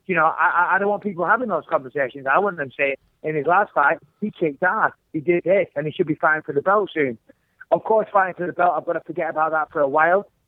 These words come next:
I've gotta rebuild myself. And, uh, you know, g-, notch up a few victories.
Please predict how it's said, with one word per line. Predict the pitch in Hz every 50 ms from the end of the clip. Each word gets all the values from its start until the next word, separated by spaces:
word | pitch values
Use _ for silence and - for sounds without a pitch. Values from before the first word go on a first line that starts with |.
| -
I've | 147 131
gotta | 139 147 143
rebuild | 135 156 156 151 - 180 175 170
myself. | 156 143 - - 175 165 170 - _ _ _ _ _ _ _ _ -
And, | 143 147 151 151 151 147
uh, | 147 151 151 151
you | 156 156 151
know, | 147 151 147 156 - 151 156
g-, | 147 160 175 160
notch | 156 147 180 180 - -
up | 151
a | 156
few | 143 - 180 165
victories. | 135 - 175 147 - 175 185 196 196 175